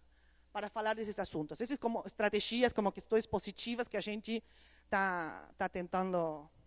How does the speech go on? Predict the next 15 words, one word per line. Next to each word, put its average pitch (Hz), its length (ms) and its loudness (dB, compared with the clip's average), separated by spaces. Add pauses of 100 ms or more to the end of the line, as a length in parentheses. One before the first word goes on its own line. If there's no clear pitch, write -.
(280)
colocar. 165 460 -8 (1900)
Quais 247 220 6
os 233 100 -10
nossos 220 260 -4
problemas? 220 640 -2 (180)
Tecnológicos, 220 680 2
como 196 160 -2
eu 208 40 0
já 202 120 -4
falei, 226 340 0
os 208 120 -14
smartphones, 247 520 -4 (280)
a 302 100 -2
tecnologia 247 540 -4
privativa 226 680 0